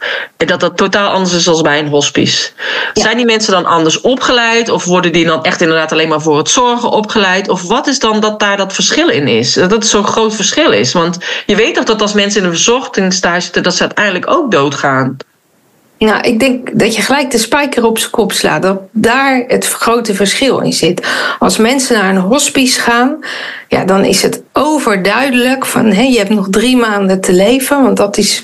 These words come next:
Speaker 2: de levensverwachting als iemand naar een hospice gaat. En dan is het overduidelijk dat iemand daar komt om te gaan overlijden. Dus eigenlijk in het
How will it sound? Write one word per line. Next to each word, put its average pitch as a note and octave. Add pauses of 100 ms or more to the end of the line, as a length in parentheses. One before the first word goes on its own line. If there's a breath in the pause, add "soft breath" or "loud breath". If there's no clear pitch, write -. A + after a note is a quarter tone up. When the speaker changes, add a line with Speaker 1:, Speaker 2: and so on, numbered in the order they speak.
Speaker 2:
de G3+
levensverwachting G3+
als G3
iemand G3+
naar F3
een F#3
hospice B3+
gaat. A#3 (560 loud breath)
En G#3
dan A3
is G3+
het F#3+
overduidelijk A#3+
dat G#3+
iemand G#3+
daar F#3
komt C4+
om A3+
te A3
gaan F#3+
overlijden. G3
Dus F#3+
eigenlijk C4
in G#3
het F#3